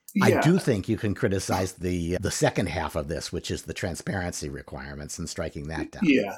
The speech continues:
Speaker 2: I think that, I think that's right. It's a, a little bit closer call, although, you know, I think that's more curable, frankly, by Texas here. It, the, I think even if you believe that the judge was right on the, the second part of this, the transparency report,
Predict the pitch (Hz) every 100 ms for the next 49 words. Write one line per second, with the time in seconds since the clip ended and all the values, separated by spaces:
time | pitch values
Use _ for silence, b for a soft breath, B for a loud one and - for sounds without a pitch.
0 | - 123 123 123 92 110 101 - - 127
1 | 101 98 - 104 98 92 120 98 107 92
2 | - B B B 139 139 151 107 101 123
3 | 131 - - 110 101 101 107 104 98 98
4 | 120 98 B B B B 143 165 113 123
5 | 120 113 113 107 - - 113 127 143 156
6 | - - - 139 135 147 147 - - 120
7 | 123 123 - 151 139 143 135 131 - 120
8 | - - 104 110 110 - - 117 127 110
9 | - 117 147 143 - 107 113 104 107 117
10 | 117 98 98 101 - 95 101 95 92 85
11 | 85 92 101 - 98 90 90 90 98 -
12 | - 98 - 113 - 98 - - 90 92
13 | 87 98 - - 92 87 - 107 95 113
14 | 101 95 95 87 107 - 110 -